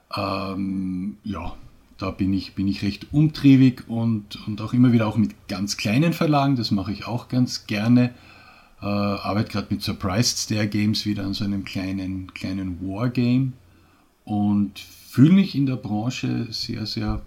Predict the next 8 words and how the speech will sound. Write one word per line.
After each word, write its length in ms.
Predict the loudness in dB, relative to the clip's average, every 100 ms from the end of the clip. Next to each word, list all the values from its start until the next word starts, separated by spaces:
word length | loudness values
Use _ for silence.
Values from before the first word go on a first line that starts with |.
| -12
wohl. 720 | -12 -10 -8 -6 -4 -6 -8 -12 -14 -14 -16 -20 _ _ -14 -4
Ja, 120 | -4 -4 -18 _ _ _
das 380 | -10 -8 -10 -8
rundet's 640 | -4 -2 -2 -6 -12 -14 -18 _ _ -16
hoffentlich 500 | -12 -6 -6 -6 -10
ab. 200 | -12 -12 -20 -20 -4 6
Bin, 360 | 8 8 0 -6
äh, 200 | -4 -4